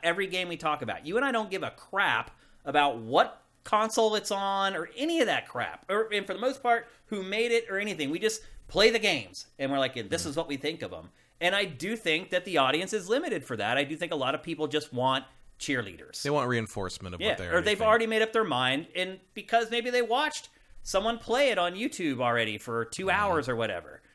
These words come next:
Speaker 1: and they've watched that, and they're like, "I'm buying that."
Speaker 2: Yeah, I mean, there's a
Speaker 1: And
Speaker 2: lot
Speaker 1: now we come on and we're like, "Uh, uh, uh, you might wanna think twice about that." They're like, "No, F you. I watched
Speaker 2: Mm-hmm.
Speaker 1: Joe Blow stream two hours of this, and I believe him."
Speaker 2: Yeah, the w-, the one thing I will give the From fanboys is that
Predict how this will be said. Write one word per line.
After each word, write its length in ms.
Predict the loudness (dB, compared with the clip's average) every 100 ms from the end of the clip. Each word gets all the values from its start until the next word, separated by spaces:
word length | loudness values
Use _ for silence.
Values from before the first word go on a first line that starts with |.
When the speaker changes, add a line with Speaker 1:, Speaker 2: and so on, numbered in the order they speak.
| _ _
Speaker 1:
and 240 | -2 0 2
they've 220 | 2 2
watched 380 | 2 2 2 0
that, 300 | 2 2 -2
and 100 | -2
they're 100 | 2
like, 260 | 4 2 -2 _ _ 0
"I'm 160 | 2 4
buying 380 | 4 4 2 -2
that." 300 | -10 -16 -2
Speaker 2:
Yeah, 260 | 2 2 2
I 40 |
mean, 120 | 0
there's 160 | 2 6
a 40 |
Speaker 1:
And 80 | 8
Speaker 2:
lot 80 | 10
Speaker 1:
now 180 | 10 8
we 140 | 4
come 260 | 4 4 4
on 240 | 4 6
and 180 | 4 2
we're 180 | 2 4
like, 260 | 4 4 0 0
"Uh, 60 | 0 2
uh, 180 | 0 0 2 2
uh, 40 | 2
you 140 | 2
might 160 | 2 2
wanna 220 | 2 0
think 160 | -2 -2
twice 280 | 0 0
about 360 | 0 2 2 4
that." 160 | 2 2
They're 80 | 2
like, 160 | 0
"No, 120 | 2
F 220 | 4 2 2
you. 440 | 0 0 0 0
I 120 | 0
watched 320 | 2 2 2 -2
Speaker 2:
Mm-hmm. 60 |
Speaker 1:
Joe 180 | 2 2
Blow 420 | 4 4 4 4
stream 320 | 0 -4 -4 -4
two 160 | 0
hours 220 | 2 2 0
of 60 |
this, 320 | 0 0 -2 -10 _ _
and 140 | -2 0
I 80 |
believe 260 | 2 2 2
him." 280 | 6 6 4 -6 -2
Speaker 2:
Yeah, 160 | 2
the 120 | 4 2
w-, 120 | 2
the 100 | 2
one 220 | 4 2 2
thing 160 | 2
I 80 | 4
will 200 | 4 2
give 320 | 2 2 2 0
the 140 | -2
From 680 | -2 2 4 4 0 -4 -2
fanboys 720 | 0 0 2 2 4 2 0
is 220 | -4 -2
that 280 | 0 0 -4